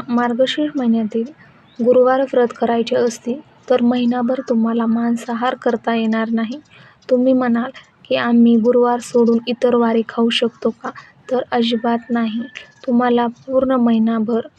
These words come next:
मांसाहार टाळायचा आहे. त्याचबरोबर हे गुरुवारचे व्रत करत असताना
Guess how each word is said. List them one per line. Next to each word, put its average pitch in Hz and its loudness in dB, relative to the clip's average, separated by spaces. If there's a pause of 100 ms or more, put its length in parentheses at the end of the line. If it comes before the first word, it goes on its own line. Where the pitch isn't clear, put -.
(140)
मांसाहार 240 -2 (140)
टाळायचा 240 -6
आहे. 220 -4 (360)
त्याचबरोबर 240 2 (280)
हे 277 2
गुरुवारचे 240 2
व्रत 240 0 (100)
करत 233 0
असताना 247 -2